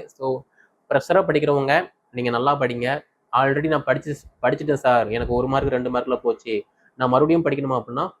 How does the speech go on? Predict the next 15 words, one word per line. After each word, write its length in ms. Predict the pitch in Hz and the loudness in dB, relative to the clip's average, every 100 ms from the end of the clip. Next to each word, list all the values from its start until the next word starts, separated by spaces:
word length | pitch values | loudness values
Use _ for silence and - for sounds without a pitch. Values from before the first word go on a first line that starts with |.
| 113 | -6
ஒண்ணும் 180 | 135 170 | -4 -4
பிரச்சனை 240 | 165 135 120 | -6 -4 -2
இல்ல, 140 | 127 165 123 | -2 -4 -4
நீங்க 160 | 127 127 | -4 0
மறுபடியும் 280 | 131 165 160 | 2 2 2
ஒரு 80 | 131 | 0
டைம் 180 | 139 131 | -2 -2
வந்து 160 | 120 170 - 117 | -2 -4 -6 -6
ரிவைஸ் 240 | 131 151 - | -2 -2 -4
பண்ணுங்க. 240 | 120 120 165 - - _ _ - | -10 -2 -2 -4 -20 _ _ -2
படிக்கிறத 380 | 151 147 180 175 | 0 2 2 2
பத்தி 200 | 151 156 180 131 131 | 0 -2 -6 -4 0
எந்த 120 | 151 147 | 2 2
விதமான 400 | 143 139 131 123 120 117 110 - | 0 0 0 0 -2 -4 -6 -8
தப்புமே 300 | 123 147 | -6 -2